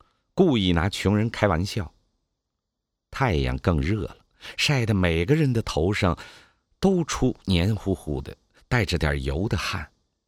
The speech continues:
越出汗，嘴里边越渴，心中越烦。天色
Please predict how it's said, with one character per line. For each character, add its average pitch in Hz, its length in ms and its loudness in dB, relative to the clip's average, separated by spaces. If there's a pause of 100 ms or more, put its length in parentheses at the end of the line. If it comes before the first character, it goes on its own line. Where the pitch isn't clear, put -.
(720)
越 98 320 2
出 - 220 -4
汗， 69 280 -4 (160)
嘴 73 240 -4
里 71 80 0
边 69 160 -4
越 78 140 0
渴， - 420 -6 (240)
心 87 360 0
中 78 260 0
越 71 140 0
烦。 69 400 -6 (760)
天 139 320 2
色 92 260 0